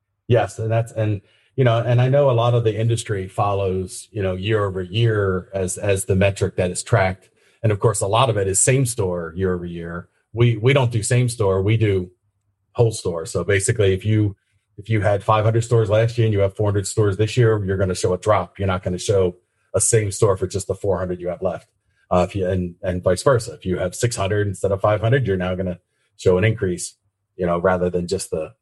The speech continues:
performance of those five hundred stores. Uh, one important thing to clarify, actually, that I meant to mention earlier was, um, we don't price adjust this data. So it is nominal in nature.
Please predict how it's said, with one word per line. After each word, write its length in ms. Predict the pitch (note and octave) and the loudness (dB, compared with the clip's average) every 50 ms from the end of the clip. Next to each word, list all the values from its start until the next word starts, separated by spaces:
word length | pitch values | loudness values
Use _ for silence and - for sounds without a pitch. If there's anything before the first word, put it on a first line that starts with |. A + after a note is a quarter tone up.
| _ _ | _ _
performance 480 | - A2 F#2+ - A2+ G#2 F#2 F2+ - - | 0 0 2 4 2 2 2 0 0 -2
of 100 | F2+ E2+ | -2 -2
those 180 | F2 F2 E2 - | -4 -8 -6 -4
five 220 | F#2+ E2+ E2 E2 | -4 -4 -4 -4
hundred 220 | D#2+ D#2+ D#2+ - | -8 -12 -10 -10
stores. 400 | - - F#2+ F2+ E2 D#2 - - _ _ _ _ _ _ _ - | -8 -4 -4 -4 -4 -4 -8 -14 _ _ _ _ _ _ _ -4
Uh, 160 | - A2 G#2 G2 | 0 0 0 2
one 180 | - D3+ F3+ | 2 4 4
important 340 | F3+ C#3+ A#2+ D3+ D#3+ B2 A#2 | 4 4 4 2 2 2 2
thing 140 | - A#2+ A2 | 0 0 0
to 80 | G#2 | 0
clarify, 400 | - - A2+ G#2+ G#2+ - G#2 G2 | 0 2 2 2 2 2 0 2
actually, 280 | G2 G2 G2 - G2+ F2+ | 2 0 -2 -2 -2 -2
that 180 | F2+ F#2 F2+ F2+ | -2 -2 -2 -2
I 80 | F2 | -4
meant 180 | F2 G2+ A2 - | -2 -4 -4 -2
to 60 | F#2 | -2
mention 260 | F2 F2+ F2 - F2+ | -6 -6 -6 -4 -2
earlier 340 | G2+ A2 G2 F2+ F2+ F2 E2+ | 0 0 2 2 0 -2 -4
was, 440 | E2+ - F2 F2 E2+ E2+ E2 - - _ _ _ _ _ _ _ _ - | -6 -6 -4 -4 -4 -6 -8 -12 -18 _ _ _ _ _ _ _ _ -4
um, 400 | F2+ F2 F2+ F2+ E2+ D#2+ E2+ _ - | -4 -2 -2 -4 -6 -10 -14 _ -2
we 160 | G#2 A#2 B2 | 2 2 4
don't 240 | B2 C#3 D3+ D#3+ - | 4 4 2 2 2
price 240 | - B2 A#2+ A#2+ B2+ | 2 2 4 2 0
adjust 300 | - F#2+ F2+ - - - | -4 -6 -8 -10 -10 -14
this 100 | F2 - | -16 -12
data. 300 | - F2 D#2+ D#2 D#2 - | -12 -12 -12 -12 -16 -18
So 480 | - - - F#2+ F#2 F#2 F#2 F2+ F2 _ _ _ _ - | -10 -4 0 2 2 2 0 -2 -4 _ _ _ _ -8
it 100 | G2 F#2+ | -2 0
is 180 | A2+ B2 A#2+ A#2+ | 2 2 2 4
nominal 540 | A2+ G#2+ A2 A2+ A2+ A2+ A2 A2 A2+ A#2 | 2 4 4 2 2 2 0 2 2 2
in 140 | A2+ G2+ G2 | 2 2 2
nature. 500 | G#2+ G#2 G#2 - - B2 A#2+ A#2+ A#2 A#2+ | 0 0 0 0 0 0 0 0 0 -4